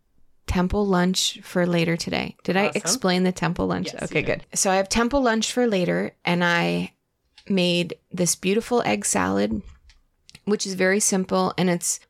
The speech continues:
Speaker 1: pretty similar to how I make egg salad anyway. The only difference is I run it through a grater instead of chopping it up 'cause I like a finer texture on the egg. And then the magic comes from taking a shallot,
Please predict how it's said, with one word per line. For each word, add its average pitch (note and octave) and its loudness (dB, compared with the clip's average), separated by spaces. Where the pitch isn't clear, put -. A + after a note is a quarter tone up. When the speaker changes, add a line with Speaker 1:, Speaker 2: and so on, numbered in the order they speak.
Speaker 1:
pretty C#4+ 2
similar F#3 2
to F3+ -4
how F3 -2
I F3+ 2
make F3+ 2
egg F3 -2
salad C#3 0
anyway. F#3+ 0
The F#3+ 0
only F#3 4
difference F3+ -2
is F3 -4
I E3+ 0
run F3+ 0
it F#3 -2
through F3 0
a D#3 0
grater F#3+ 0
instead F3 0
of E3 -4
chopping F3+ -2
it E3 -2
up F#3+ -4
'cause F3 -2
I F3 2
like E3 -2
a D#3+ -2
finer E3+ -2
texture F3 -2
on E3+ 2
the E3+ -4
egg. G#3 -2
And F#3 2
then F#3 2
the F3 2
magic E3+ 0
comes F#3 -2
from E3 0
taking F#3+ -2
a F3 2
shallot, F3 0